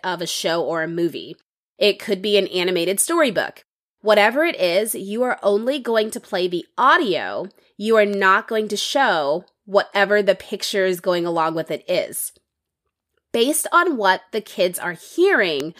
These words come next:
from the words and the background sounds, they are going to begin creating these images in their heads.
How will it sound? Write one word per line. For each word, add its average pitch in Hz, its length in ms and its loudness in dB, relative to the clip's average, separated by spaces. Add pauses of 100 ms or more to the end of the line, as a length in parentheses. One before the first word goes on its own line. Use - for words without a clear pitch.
(160)
from 214 240 0
the 196 80 2
words 196 480 4
and 202 180 0
the 180 40 -6
background 170 440 -2
sounds, 202 540 -2 (280)
they 214 220 4
are 262 80 2
going 294 240 2
to 294 100 -6
begin 214 360 0
creating 196 500 0
these 190 240 -4
images 208 480 -4
in 185 200 -2
their 160 140 -4
heads. - 600 -8